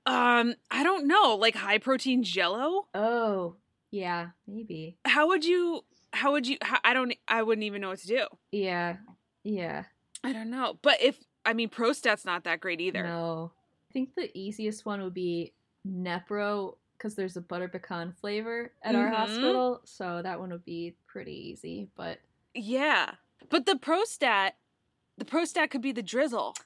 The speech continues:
Speaker 1: Is that enough? Is that enough to include it? Like, say I make, I don't know, I make some kind of vanilla, something simple, something light, not too strong of a flavor, and then I just, I just, like,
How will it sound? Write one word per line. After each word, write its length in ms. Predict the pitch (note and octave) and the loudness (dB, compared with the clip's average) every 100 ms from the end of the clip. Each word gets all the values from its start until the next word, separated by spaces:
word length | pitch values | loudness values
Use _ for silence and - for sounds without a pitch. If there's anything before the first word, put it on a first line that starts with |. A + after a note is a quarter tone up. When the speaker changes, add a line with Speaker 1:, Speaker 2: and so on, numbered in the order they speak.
| _ _ _ _ _ _ | _ _ _ _ _ _
Speaker 1:
Is 120 | - A3 | -2 4
that 160 | A3 | 4
enough? 400 | A#3 A3 A3 E4+ - | 4 6 4 4 -2
Is 140 | G#3+ | 4
that 160 | A3+ A3 | 4 6
enough 240 | A#3 A#3+ | 2 -2
to 100 | A#3+ | -4
include 320 | G#3+ G#3+ G#3+ | -6 -6 -4
it? 160 | C4 C#4+ | 0 0
Like, 160 | A#3 | 0
say 360 | - - B3+ C#4+ | -2 -4 -2 2
I 180 | C#4+ C#4 | 4 4
make, 680 | B3+ C4 B3+ B3 B3 - - _ _ _ - | 4 4 4 4 4 2 -20 _ _ _ -6
I 140 | A#3 | 0
don't 140 | D4+ B3+ | 2 2
know, 160 | G#3 | 2
I 80 | A3 | 2
make 220 | A3+ A3+ | 0 -4
some 240 | - C4 A#3+ | -4 -6 -6
kind 460 | - A#3 G#3+ G#3+ | -6 -4 -2 -2
of 380 | G#3 G3+ G3 F#3+ | -2 -2 -4 -6
vanilla, 1120 | F3+ G#3+ G#3+ G3+ G3 F#3+ F#3+ F#3+ F#3 F3 F3 E3 _ _ | -6 -4 -2 -2 -2 -2 0 0 0 0 -2 -4 _ _
something 340 | - E4 G4+ G#4+ | -8 -4 -4 -4
simple, 500 | C4 A#3 A#3+ B3 - _ | -2 -2 0 0 -4 _
something 340 | - B3+ D4 | -4 0 0
light, 340 | B3+ F#3+ G3 - | 2 0 0 -6
not 240 | - G#3 | -8 -8
too 140 | - C4+ | -6 -6
strong 320 | - A#3+ A3 | -4 -4 -2
of 60 | G#3 | -6
a 60 | |
flavor, 320 | G#3 A3 A#3 | -6 -2 -2
and 180 | F3+ G3+ | -2 -2
then 100 | A3 | -2
I 80 | A3 | -2
just, 240 | G#3+ G#3+ - - - - | -4 -10 -14 -20 -16 -8
I 80 | G3+ | -4
just, 240 | A3 - | -4 -4
like, 240 | G3 F#3+ | -8 -8